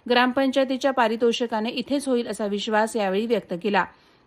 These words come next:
आपापसातील मतभेद विसरून गावच्या सर्वांगीण विकासासाठी आणि मुख्यमंत्री समृद्ध पंचायत राज अभियानाच्या निकषांमध्ये ग्रामपंचायतीस बसण्यासाठी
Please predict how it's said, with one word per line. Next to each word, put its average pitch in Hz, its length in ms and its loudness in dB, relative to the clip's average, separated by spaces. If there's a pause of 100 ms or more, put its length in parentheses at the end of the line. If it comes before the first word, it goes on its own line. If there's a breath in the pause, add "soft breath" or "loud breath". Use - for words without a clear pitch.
(120 soft breath)
आपापसातील 285 600 2
मतभेद 277 440 2
विसरून 254 380 -2
गावच्या 233 420 0
सर्वांगीण 214 520 -2
विकासासाठी 214 760 -4 (300 loud breath)
आणि 254 140 4
मुख्यमंत्री 269 560 2
समृद्ध 254 500 0
पंचायत 226 500 -2
राज 220 300 0
अभियानाच्या 208 560 0
निकषांमध्ये 254 760 0 (460 loud breath)
ग्रामपंचायतीस 285 840 4
बसण्यासाठी 254 680 2